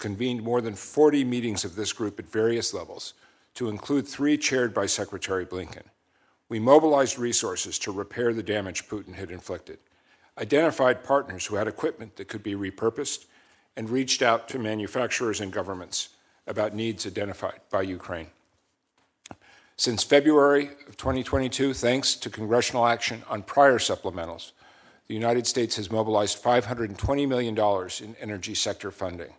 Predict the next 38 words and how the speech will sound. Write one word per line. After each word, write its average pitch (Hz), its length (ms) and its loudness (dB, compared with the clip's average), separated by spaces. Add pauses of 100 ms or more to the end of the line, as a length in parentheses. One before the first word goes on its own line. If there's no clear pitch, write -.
(580)
Led 113 280 2
by 117 140 6
colleagues 117 560 2
at 95 60 -10
U 107 180 -2
S 107 160 0
A 107 140 0
I 101 120 0
D 123 420 -4
and 92 80 -14
the 90 60 -14
Department 110 420 -2
of 101 60 -4
Energy, 117 520 -6
the 104 100 -10
United 110 360 -4
States - 360 -2
has 110 140 -4
delivered 113 460 -2
thousands 123 560 2
of 104 120 -8
tons 95 420 -8 (460)
of - 180 -8
critical 135 500 4
energy 110 340 -4
sector 98 520 -2
equipment, - 560 -8 (460)
some 147 260 2
of 135 160 2
which 151 320 2
was 107 260 -2
installed 123 680 6
and 107 100 0
operating 90 520 0 (120)
within 110 420 -6
hours 107 560 -2
of 90 100 -16
delivery. 87 520 -6